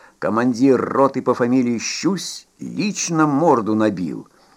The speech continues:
Командир взвода товарищ Яшкин за такое усердие компостер поставил сапогом в зад.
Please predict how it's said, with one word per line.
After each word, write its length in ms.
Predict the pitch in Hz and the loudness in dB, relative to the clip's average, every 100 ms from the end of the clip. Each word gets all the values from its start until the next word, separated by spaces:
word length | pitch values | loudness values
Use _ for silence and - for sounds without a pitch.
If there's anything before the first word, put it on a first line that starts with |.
| _ - | _ -4
Командир 500 | 104 135 143 165 139 | 0 2 2 2 0
взвода 460 | 98 87 143 139 | -2 -2 0 2
товарищ 520 | 139 135 135 117 - - | 2 2 2 0 -8 -6
Яшкин 600 | 123 185 - - 98 - - - - | 0 0 -2 -6 -6 -6 -16 -20 -16
за 220 | - 117 | -6 -2
такое 340 | 127 147 135 | -2 2 2
усердие 880 | 113 101 - - 202 147 90 80 - _ _ _ | 2 -4 -8 -2 -2 -2 -4 -6 -8 _ _ _
компостер 840 | 104 101 - - 233 185 - 160 | -2 -2 -4 -2 0 0 0 -2
поставил 640 | - 139 - - 127 113 104 | 0 -4 -4 -2 -2 -2 -4
сапогом 560 | - 110 113 110 95 | -2 0 2 2 0
в 40 | 78 | -6
зад. 520 | 76 101 - - | -4 -4 -4 -12